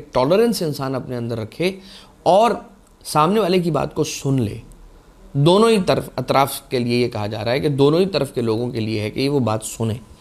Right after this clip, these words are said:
کہیں ایسا نہ ہو کہ غلط اس شخص کی، آ، زد و کوبی کر، کر دی جائے اور اس کو ذ-، ذلیل کر دیا جائے اور اس کی انسلٹ کر دیا جائے دس لوگوں کے سامنے، ایسا نہیں ہونا چاہیے۔ البتہ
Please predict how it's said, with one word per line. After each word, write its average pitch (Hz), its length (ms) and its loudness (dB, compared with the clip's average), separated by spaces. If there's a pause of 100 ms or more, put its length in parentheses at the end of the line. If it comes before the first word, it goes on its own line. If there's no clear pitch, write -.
(580)
کہیں 196 240 4
ایسا 190 220 4
نہ 170 80 2
ہو 175 200 4
کہ 180 160 4 (140)
غلط 202 360 2 (240)
اس 131 120 -4
شخص - 340 -4
کی، 156 220 -2 (360)
آ، 117 320 0
زد 117 220 2
و 131 80 2
کوبی 131 320 2
کر، 139 120 0
کر 123 200 0
دی 127 180 0
جائے 120 240 0
اور 117 180 0
اس 107 120 -6
کو 117 280 -4 (340)
ذ-، 117 440 2
ذلیل 131 380 2
کر 139 120 2
دیا 123 180 2
جائے 131 160 0
اور 123 80 0
اس - 60 -10
کی 139 80 -4
انسلٹ 151 360 -2
کر 156 120 4
دیا 151 200 0
جائے 143 160 0
دس - 100 -8
لوگوں 143 180 0
کے 151 100 2
سامنے، 143 280 -4
ایسا 120 200 -4
نہیں 117 160 -4
ہونا 135 220 -2
چاہیے۔ 127 340 -2 (500)
البتہ 175 560 4